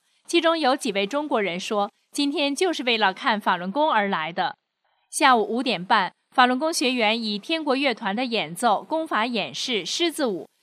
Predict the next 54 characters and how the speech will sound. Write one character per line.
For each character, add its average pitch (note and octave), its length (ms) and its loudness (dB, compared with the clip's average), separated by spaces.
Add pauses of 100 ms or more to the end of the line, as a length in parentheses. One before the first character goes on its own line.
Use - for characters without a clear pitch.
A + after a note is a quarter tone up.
参 C4 200 0
加 C4 140 6
了 A3 220 6
水 G3+ 240 -2
边 D4+ 220 0
舞 B3+ 120 -2
台 F#3+ 220 -4
的 A#3 100 0
表 F#3+ 280 2
演， G#3 220 -4 (220)
受 - 180 0
到 A3 240 8
观 C#4+ 240 2
众 C#4+ 160 0
欢 G#3+ 300 0
迎。 E3+ 240 -6 (300)
有 B3 120 4
的 B3 80 4
游 A3+ 180 2
客 A#3+ 240 2
还 A3 160 2
表 G#3 240 2
示 A#3 300 -2
要 C4 160 4
来 G#3+ 180 4
练 B3+ 220 -2
功 C#4+ 160 -4
点 A3+ 240 -4
学 E3+ 260 -6
功。 G3+ 300 0 (460)
和 C#4+ 220 4
往 C4 200 2
年 G3+ 180 -2
不 C#4 120 -4
同 G#3+ 200 -4
的 G#3+ 120 0
是， A3 260 -4 (220)
主 C#4 100 -2
办 D#4 180 4
团 C4 240 0
体 A3 220 -4
专 D4+ 260 0
设 D#4 220 2
了 G3+ 180 4
对 A#3+ 240 0
灾 D4+ 280 0
区 D#4+ 200 -4
的 B3+ 160 4
支 C4 200 -4
援 G#3 200 2
活 G#3 160 -2
动 G#3+ 160 -2
项 G3+ 300 0
目， E3+ 220 -10